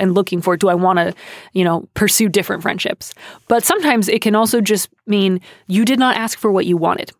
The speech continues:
You did not clearly communicate what it is that you want from your friends. Um, and because they do not, uh, read people, have the same response to the world, uh, they don't anticipate other people's needs the same way you do, does not mean that they do not love you. It means that you need to speak up more.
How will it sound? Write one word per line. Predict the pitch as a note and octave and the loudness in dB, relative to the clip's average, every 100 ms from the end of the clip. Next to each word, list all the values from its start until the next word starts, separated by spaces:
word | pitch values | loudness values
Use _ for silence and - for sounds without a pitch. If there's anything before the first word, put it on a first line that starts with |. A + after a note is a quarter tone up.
| _ | _
You | F#3 | -2
did | F#3 F#3+ | 0 2
not | G#3 G3 - _ | 2 2 -4 _
clearly | - A#3+ A3+ G#3+ | -4 0 2 2
communicate | - G#3 G3+ G#3 G3+ F#3+ F3 - | 0 0 2 0 0 2 2 0
what | F#3 F#3+ | 0 2
it | F3+ | 2
is | F3+ E3+ | 0 0
that | F#3 | -2
you | F3+ | 0
want | F3+ E3+ | 0 0
from | - | -2
your | F3+ E3 | -2 -2
friends. | - E3 D#3+ F3 - - - - _ | -2 -2 -4 -10 -12 -14 -20 -20 _
Um, | E3+ E3 E3 | -2 -2 -2
and | G3+ G#3+ | -2 0
because | G#3+ - A3+ G#3 | -2 0 0 2
they | G3+ | 0
do | F#3+ F#3+ | 0 2
not, | F#3 F3 F3+ _ | 2 0 -2 _
uh, | - - - - - | -4 -2 -2 -6 -12
read | - F#3+ G3+ G#3+ F3+ | -10 -2 2 2 0
people, | G#3 G3 G3 | -2 0 0
have | F3 F#3 | 0 0
the | F#3 | -2
same | F3+ F#3+ | 0 0
response | F#3 - F3+ F3 | 0 0 -2 -2
to | - | -4
the | F3+ | -2
world, | F3 F3 E3+ E3+ - - - | 0 0 0 -4 -8 -20 -8
uh, | - E3+ | -2 2
they | F3 G3 | 2 2
don't | F#3 F3 - | 2 0 -2
anticipate | F#3 - G3+ F#3+ G#3 | -4 -2 -2 2 2
other | F#3+ F3+ | 2 2
people's | F#3 F3+ F3 | 0 0 2
needs | F3+ E3+ | 0 0
the | |
same | E3+ F3 | -2 0
way | E3+ | 0
you | E3 F3 | 0 0
do, | F3 | 0
does | E3 G3 | 0 2
not | D#4+ C#4 | 2 2
mean | A3+ | 0
that | F#3 | 2
they | E3+ | -2
do | E3 | -2
not | D#3+ E3+ | -6 -2
love | E3 | -2
you. | - - - - - | -4 -10 -14 -20 -2
It | G#3+ | 0
means | A3 G#3+ F#3+ | 2 2 0
that | G3 | 0
you | F#3+ | 2
need | F#3+ F3+ | 2 0
to | F3+ | -4
speak | - D#3 | -4 -2
up | F3 - | -2 -4
more. | - | -12